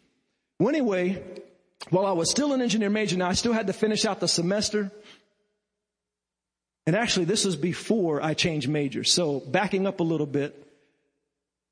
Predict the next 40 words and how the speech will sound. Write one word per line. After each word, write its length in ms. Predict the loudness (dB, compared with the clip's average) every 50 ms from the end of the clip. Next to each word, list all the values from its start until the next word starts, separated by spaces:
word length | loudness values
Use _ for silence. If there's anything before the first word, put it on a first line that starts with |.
| _ _
it 60 | 0
was 140 | 2 2 2
the 80 | 2
end 80 | 2 2
of 80 | 2 2
the 60 | 0
semester, 640 | 0 0 0 0 0 0 0 0 -2 -2 -2 -4 -6 -4 -2
and 120 | 0 0
I 80 | 2 0
had 200 | 0 -2 0 0
been, 180 | 0 0 0 0
I 80 | 0 2
was 180 | 2 0 0 0
taking, 580 | 0 2 0 0 0 0 0 2 2 0 0 -4 -8 -14 -18 -20 -20 _ _ _ _ _ _ _ _
um, 460 | 0 0 2 0 0 0 -2 -4 -4 -6 -6
Calculus 560 | -4 -2 -2 -2 -2 -2 -2 0 0 -2 -2
two. 400 | 0 0 0 0 0 -2 -4 -8 -12 -16 -20 -20 -20 _ _ _ _ _ _ _ _ _ _ _ _ _ _ _ _ _ _ _ -20 -20 _
And 80 | _ -2
I 20 |
believe 160 | 0 0 2 2
it 80 | 0
might 80 | 0 -2
have 80 | -2
been 80 | -2 -2
for 120 | -4 -2
the 60 | -2 0
second 320 | 0 0 0 -2 -4 -4
time. 280 | -2 -2 -2 -2 -2 -2
I 60 | -2
can't 180 | -2 -2 -2
remember. 200 | -2 -2 -2 0
No, 240 | 0 0 0 -2 -4 -4
never 200 | -4 -4 -2 -2
mind. 280 | -2 -4 -4 -4 -6 -10 -14 -20 -20 -4 -2
I 40 | 0
was 60 | 2
taking 220 | 2 0 0 0
Calculus 540 | 0 0 0 0 0 0 0 0 0 0 0
two. 280 | 0 0 0 -2 -2 -6 -12 -20 -20 -20 _ _ _ _ _ _ _ _ _ _ _ _ _ _ _ _ _ _ _ _ _ _ _ _
And 480 | 0 2 2 0 0 0 -2 -2 -2